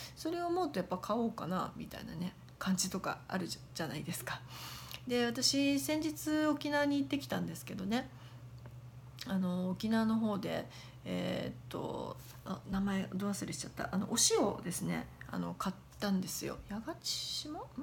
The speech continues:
何だったかな？うーん、ど忘れしちゃった。すいません。<laughs> お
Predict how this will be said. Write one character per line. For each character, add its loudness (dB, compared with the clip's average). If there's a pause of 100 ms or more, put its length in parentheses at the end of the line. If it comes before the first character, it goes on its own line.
(500)
何 0
だ 2
っ -6
た -8
か -6
な？ -4 (100)
う -8
ー -4
ん、 -6
ど -6
忘 -6
れ -8
し -6
ち -4
ゃ -8
っ -16 (100)
た。 -8 (120)
す -2
い 6
ま 2
せ 0
ん。 -2 (180)
<laughs> 0
お 0